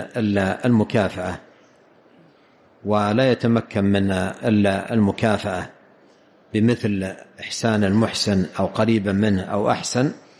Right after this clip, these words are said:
فيدعو له على حسب معروفه، وكأنه عندما دعا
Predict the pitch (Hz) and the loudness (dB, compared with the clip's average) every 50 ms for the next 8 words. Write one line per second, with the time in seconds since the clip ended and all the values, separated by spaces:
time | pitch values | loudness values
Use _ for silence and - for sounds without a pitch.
0 | _ _ _ _ - - - _ _ _ _ _ _ _ _ _ _ - - 135 | _ _ _ _ -20 -20 -20 _ _ _ _ _ _ _ _ _ _ -6 -2 0
1 | 139 165 185 175 135 120 120 117 113 120 113 104 117 131 151 135 - - _ _ | 2 2 2 2 0 0 0 2 2 2 2 2 2 2 0 -2 -6 -14 _ _
2 | _ _ _ _ _ _ _ - - 135 151 143 - - 165 - - 160 135 117 | _ _ _ _ _ _ _ -6 -2 0 0 0 0 0 -2 0 0 -2 -2 0
3 | 113 110 104 98 92 92 - - - _ _ _ _ - 135 123 113 101 110 113 | 0 0 0 0 -4 -6 -10 -18 -20 _ _ _ _ -4 0 2 2 4 4 2
4 | 107 95 87 - - - - _ _ _ _ _ _ _ _ _ _ _ _ _ | 2 0 -2 -6 -10 -12 -14 _ _ _ _ _ _ _ _ _ _ _ _ _
5 | _ _ _ _ _ _ _ _ _ _ _ _ _ _ - 107 110 110 107 104 | _ _ _ _ _ _ _ _ _ _ _ _ _ _ -8 -2 0 0 2 2
6 | 104 98 98 98 98 104 - - - - - - _ _ _ _ _ _ _ - | 2 2 0 0 -4 -6 -8 -12 -20 -20 -20 -20 _ _ _ _ _ _ _ -20
7 | - - _ _ - - 127 127 151 170 175 160 147 143 139 123 98 120 143 143 | -20 -20 _ _ -10 -2 0 2 2 4 4 4 4 4 2 2 2 4 4 4
8 | 120 117 107 101 104 104 110 123 - - - - - _ _ _ _ _ _ _ | 4 2 2 2 2 2 0 0 -2 -6 -14 -20 -20 _ _ _ _ _ _ _
9 | _ _ _ _ _ _ _ _ _ _ _ _ _ _ _ _ _ _ _ _ | _ _ _ _ _ _ _ _ _ _ _ _ _ _ _ _ _ _ _ _
10 | _ _ _ _ _ _ - - 110 110 135 104 98 104 104 107 - | _ _ _ _ _ _ -16 -10 -2 0 0 0 0 -2 -2 -4 -6